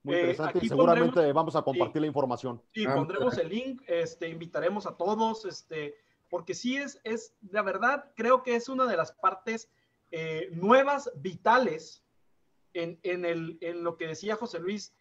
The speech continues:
Speaker 2: en, en la nueva forma de, de operar tu, tu
Speaker 1: Claro.
Speaker 2: negocio, tu empresa. Y creo que, Gabriel, eso lo podemos tocar entre los próximos temas de,
Speaker 1: Seguro.
Speaker 2: de riesgos y controles internos, porque,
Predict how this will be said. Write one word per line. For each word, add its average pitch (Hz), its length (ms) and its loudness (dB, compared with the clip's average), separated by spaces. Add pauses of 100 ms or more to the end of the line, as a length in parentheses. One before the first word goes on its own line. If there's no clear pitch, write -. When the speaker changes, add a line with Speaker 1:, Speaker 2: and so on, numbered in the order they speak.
(160)
Speaker 2:
en, 165 220 -8
en 180 140 -4
la 175 100 2
nueva 214 340 0
forma 220 420 0
de, 180 280 -4
de 160 120 -6
operar 160 560 0 (180)
tu, 196 140 -12
tu 175 60 -16
Speaker 1:
Claro. 131 220 4
Speaker 2:
negocio, 175 500 -6
tu 165 100 -10
empresa. 175 500 -4 (240)
Y 151 120 -16
creo 196 160 0
que, 233 100 -2
Gabriel, 190 380 2
eso 208 220 -6
lo 180 120 -4
podemos 175 360 -4
tocar 196 520 0
entre 165 380 -10
los 147 180 -8
próximos 180 460 -6
temas 202 400 -2 (300)
de, 143 100 -6
Speaker 1:
Seguro. 160 240 4
Speaker 2:
de 160 80 0 (140)
riesgos 214 500 2
y 190 80 -12
controles 180 480 -4
internos, 180 560 -2 (360)
porque, 180 420 -2